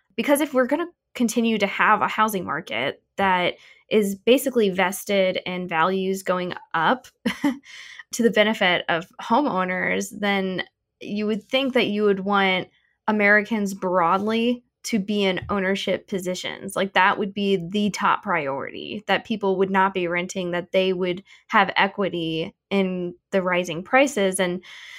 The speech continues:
you know, I understand that the proposed federal spending bill does include down payment assistance, which I think is important, but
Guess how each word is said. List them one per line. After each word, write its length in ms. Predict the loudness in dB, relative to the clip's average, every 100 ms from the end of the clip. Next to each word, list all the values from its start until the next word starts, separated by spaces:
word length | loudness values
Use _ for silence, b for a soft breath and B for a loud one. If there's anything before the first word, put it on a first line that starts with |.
| B
you 80 | 4
know, 60 | 6
I 120 | 6
understand 460 | 6 4 2 0 2
that 220 | 2 -2 _
the 80 | -4
proposed 540 | -2 -4 -2 -2 -2
federal 340 | -2 0 2 0
spending 400 | -2 -4 -2 -2
bill 480 | 0 2 0 -2 -12 _
does 360 | 4 6 6 2
include 800 | -4 -4 0 2 2 0 -6 -2
down 240 | 0 0
payment 320 | 0 -2 -2 -6
assistance, 880 | -6 -10 -6 -6 -4 -6 -8 -12 b b b b
which 180 | 0 4
I 80 | 6
think 300 | 4 2 -2 _
is 140 | -2 0
important, 640 | -2 -2 -2 0 -4 -4
but 420 | 0 2 2 0